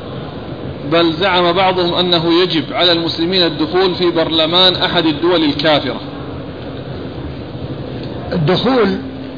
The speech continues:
Speaker 2: يعني في هذه البرلمان، البرلمانات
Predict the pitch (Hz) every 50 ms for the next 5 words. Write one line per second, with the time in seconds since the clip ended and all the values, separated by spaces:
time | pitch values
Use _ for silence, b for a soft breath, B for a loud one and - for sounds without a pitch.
0 | - - 160 175 170 156 165 160 160 156 151 147 127 143 170 175 170 160 156 151
1 | - - - 135 156 190 202 190 180 160 175 170 165 170 160 156 156 156 156 156
2 | 180 196 185 165 151 151 - 170 160 151 160 - 175 160 147 165 165 165 165 165
3 | 160 165 165 160 180 196 196 175 143